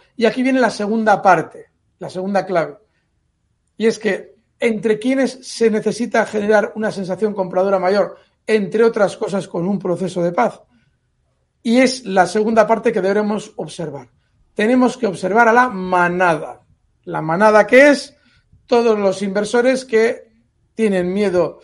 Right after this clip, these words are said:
de no obtener rentabilidad por su dinero, no han metido un duro en su vida en bolsa, pero te van a empezar a dar clases de mercados financieros,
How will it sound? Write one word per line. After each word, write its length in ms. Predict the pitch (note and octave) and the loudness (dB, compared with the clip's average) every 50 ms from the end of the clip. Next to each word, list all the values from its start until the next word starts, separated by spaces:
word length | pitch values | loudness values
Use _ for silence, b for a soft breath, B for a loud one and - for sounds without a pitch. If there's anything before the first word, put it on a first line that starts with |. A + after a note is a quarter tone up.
| b b b _ _ _ | b b b _ _ _
de 260 | - E3 E3 F3+ F3 F3 | -10 -6 -2 -2 -2 0
no 160 | F3 G3 G3 | 0 0 0
obtener 380 | G3 - - F#3+ F#3 F#3+ F#3+ | 0 -2 -2 -2 0 0 0
rentabilidad 480 | F3+ F3+ E3+ - F#3 F3 F3 F#3 F#3+ F#3 | 0 -2 -2 -2 -2 0 2 2 2 2
por 140 | F#3+ G3 F#3 | 2 -2 -4
su 160 | - A#3 A#3 | -2 -4 -4
dinero, 320 | A#3 B3 C4 C4 C4 C#4 | -2 0 2 2 2 2
no 320 | C4 G#3 F#3+ F#3+ F#3 F#3 F#3 | 0 0 0 0 2 2 2
han 160 | F3+ F3 F3 | 2 0 -4
metido 340 | E3+ E3+ D3+ F3 F3+ F3 F3 | -6 -6 -6 -6 -6 -6 -6
un 320 | E3+ E3 D#3+ D#3 D3 C#3+ | -6 -6 -6 -6 -8 -4
duro 260 | D3 F3 F#3 F#3 F3+ | -2 0 0 2 0
en 140 | E3+ D#3+ D3+ | 0 -2 -4
su 220 | - - - F#3+ E3+ | -6 -8 -10 -8 -6
vida 200 | F#3 F3+ E3+ E3+ | -4 -2 0 0
en 140 | E3+ E3+ | 0 0
bolsa, 440 | F3 G#3+ G#3+ G#3 G#3 - A3+ A3+ B B B B B B _ | 2 2 2 2 2 0 -2 -2 B B B B B B _
pero 280 | - B3+ B3 B3+ B3+ B3+ | 0 2 4 4 2 2
te 100 | A3+ G#3 | 0 0
van 140 | A3 A3+ A3 | 0 0 0
a 40 | |
empezar 340 | G#3+ - F#3 F3+ F3 G#3 G3+ G3 | -2 -4 -6 -4 -2 2 2 4
a 60 | F#3+ | 4
dar 220 | G3+ G3 F#3+ F#3+ | 4 4 2 0
clases 460 | - - G3+ G3 F#3+ - G3+ F#3 E3+ | 0 0 0 0 0 -2 -6 -8 -6
de 100 | D#3+ E3 | -4 -4
mercados 480 | D#3+ D#3+ D#3 D#3 D3+ F#3+ F#3 F3 E3 F3 | -4 -2 -4 -2 -2 0 0 0 -2 -4
financieros, 600 | - F#3 E3 D#3+ D3+ D3+ - A3 G#3+ A3+ A#3 A3 | -8 -8 -6 -6 -6 0 2 4 4 4 2 0